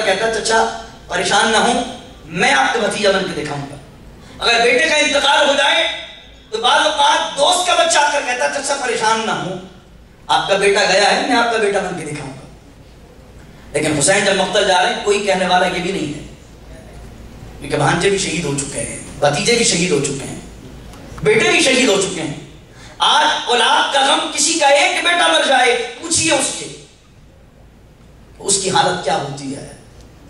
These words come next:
سارا شہر بھی آ کر اسے اگر ہمدردی دے، اس کا درد نہیں جاتا ہے۔ لیکن امام علی مقام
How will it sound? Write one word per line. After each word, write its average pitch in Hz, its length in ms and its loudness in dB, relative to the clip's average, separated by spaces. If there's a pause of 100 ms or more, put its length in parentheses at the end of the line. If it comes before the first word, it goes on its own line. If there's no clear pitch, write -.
(920)
سارا - 320 4 (140)
شہر 392 220 4 (100)
بھی 330 80 0
آ 302 140 2
کر 285 80 4
اسے 233 260 0
اگر 190 180 2
ہمدردی 196 420 -2
دے، 180 340 0
اس 208 140 2
کا 196 80 2
درد 196 240 2
نہیں 208 260 -2
جاتا - 280 -2
ہے۔ - 180 -12 (640)
لیکن 151 240 -8
امام 226 200 2
علی 254 380 4
مقام 311 340 2